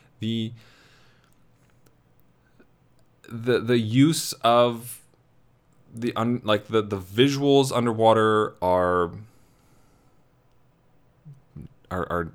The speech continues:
decent. They're nice. You know, it's not, as some feared, you know, a year ago, that the underwater sequences would all, you, you couldn't talk unless there was an air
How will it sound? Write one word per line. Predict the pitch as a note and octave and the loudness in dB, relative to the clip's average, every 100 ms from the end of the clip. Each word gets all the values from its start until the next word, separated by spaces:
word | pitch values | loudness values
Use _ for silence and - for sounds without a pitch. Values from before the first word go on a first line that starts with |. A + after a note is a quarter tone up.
| _ | _
decent. | - G#2 F3 F#3 - - _ | -10 -8 -6 -8 -12 -20 _
They're | G2+ F2 | -4 -2
nice. | F2 B2+ D3 - | 2 2 0 -6
You | G2+ | -6
know, | G2 G2 | -4 -2
it's | E2+ - F#2 | -4 -4 -6
not, | F#2+ G#2 A2 - _ _ _ _ _ - | -2 0 0 -2 _ _ _ _ _ -2
as | G#2 | -2
some | - A2 A2 | 0 0 0
feared, | - - G#2+ G#2+ G#2 G2 - _ _ | -6 -4 0 2 0 -2 -12 _ _
you | G2 F#2 | -10 -6
know, | F2 D2 | -4 -2
a | |
year | F2 F2+ B2 | -4 0 0
ago, | A#2 A#2 A2+ G#2+ G#2 | 0 2 4 4 2
that | F#2+ F2 - _ _ _ _ _ _ _ - - | 0 -2 -2 _ _ _ _ _ _ _ -18 -8
the | G2+ - | -4 -2
underwater | G#2 G2+ G2+ | 0 2 2
sequences | F#2+ G#2+ G#2 G2 F#2+ | 2 -2 -6 -6 -8
would | F#2 | -6
all, | - F#2 F#2 - | 0 2 2 -2
you, | E2+ | -10
you | E2 F2 | -8 -10
couldn't | - G2 | -10 -10
talk | - G#2 G2+ - | -4 2 2 0
unless | F2 E2+ D#2+ | -8 -10 -12
there | - E2 | -10 -12
was | D#2 | -12
an | - - | -16 -6
air | B2 B2+ A#2+ A#2+ B2+ | -2 0 0 -2 -6